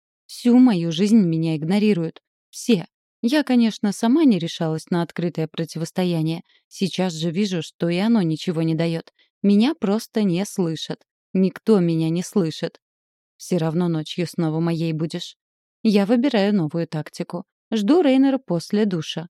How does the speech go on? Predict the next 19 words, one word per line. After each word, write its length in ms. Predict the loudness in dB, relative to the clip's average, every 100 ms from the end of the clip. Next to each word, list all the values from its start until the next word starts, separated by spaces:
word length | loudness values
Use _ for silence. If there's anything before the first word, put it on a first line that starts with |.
| -6
голая 540 | 0 2 0 0 -2
и 160 | -2 -6
покорная. 680 | -6 -4 0 0 0 -2 -6 _ _ -10
Всё, 200 | -4 0
как 180 | 0 2
он 160 | 0
любит. 380 | 0 -2 -4 -8 _ _ -6
Когда 260 | -4 2 4
он 100 | 4
ложится 480 | 2 0 -4 -2
и 120 | -2 0
меня 280 | 0 -2
к 80 | -6
себе 320 | -8 -6 -4
подтягивает, 760 | -4 -6 -4 -4 -2 -2 -2 -4 _ _ -2
не 180 | 2 2
оказываю 640 | 0 -4 -2 -2 0 2
никакого 520 | 2 0 -4 -4 -4
сопротивления. 880 | -8 -8 -8 -4 0 2 2 -2 -6